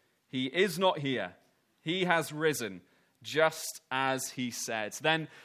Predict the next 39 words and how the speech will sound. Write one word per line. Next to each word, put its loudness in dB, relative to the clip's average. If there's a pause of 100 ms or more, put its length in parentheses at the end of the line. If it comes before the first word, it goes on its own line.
(100)
the 0
angel 6
kind 2
of -2
beckoned 4
them 0
forwards. 0
"Come 0
and 4
have 4
a 2
look 2
for -8
yourselves." 2
And -10
you -6
can -6
picture -2
it. -2
You -12
can -8 (120)
see 0 (240)
these -2
nervous -2
women -2 (320)
taking -6
hesitant -2
steps 0
forward, -2
barely, -2 (200)
barely 2 (140)
daring 0
to -8
believe -4
that -2
it -2
might -4
be -6
true, -4